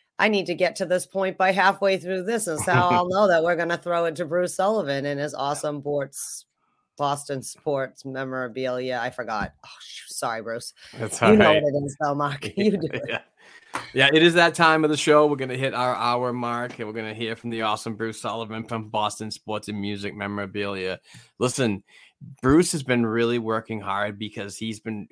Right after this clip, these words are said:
Speaker 2: well, we've been working together and so on. So I kinda think that we've been giving him a lot more business by talking about this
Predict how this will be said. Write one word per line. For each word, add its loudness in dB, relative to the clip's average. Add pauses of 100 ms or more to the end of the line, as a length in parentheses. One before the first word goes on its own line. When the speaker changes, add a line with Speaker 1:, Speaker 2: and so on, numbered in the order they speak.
Speaker 2:
well, -6
we've -4
been -4
working -6
together -2
and -6
so -6
on. -4
So -4
I 0
kinda 2
think -6
that -2
we've -2
been -8
giving -4
him -6
a -14
lot -6
more -10
business -8
by -10
talking -6
about -6
this -8